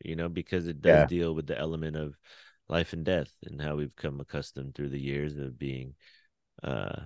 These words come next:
Speaker 1: you know, very, uh, you know, the medical field. It, it's huge.
Speaker 2: Mm-hmm.
Speaker 1: Um, and that's, its growth has been in the last,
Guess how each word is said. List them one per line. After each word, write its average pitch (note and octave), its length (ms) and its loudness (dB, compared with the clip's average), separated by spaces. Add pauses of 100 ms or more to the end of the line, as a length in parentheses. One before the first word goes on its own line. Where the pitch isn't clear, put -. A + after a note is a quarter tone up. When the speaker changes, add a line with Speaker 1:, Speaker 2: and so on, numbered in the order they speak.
(480)
Speaker 1:
you D#2 120 -2
know, C#2+ 180 -2
very, C#2+ 640 -2 (600)
uh, - 360 -6 (640)
you F2+ 120 2
know, E2+ 60 0
the E2 100 0
medical F#2+ 320 2
field. - 280 -10 (340)
It, D2 160 -10
it's C#2 160 -6
huge. F2+ 480 2 (800)
Speaker 2:
Mm-hmm. - 80 -6
Speaker 1:
Um, C2+ 440 -6 (280)
and E2 140 -2
that's, F#2+ 240 0
its - 180 -8
growth F2 400 0
has D#2+ 180 -2
been D#2+ 260 2
in D#2 100 0
the D2+ 100 -2
last, D#2 480 0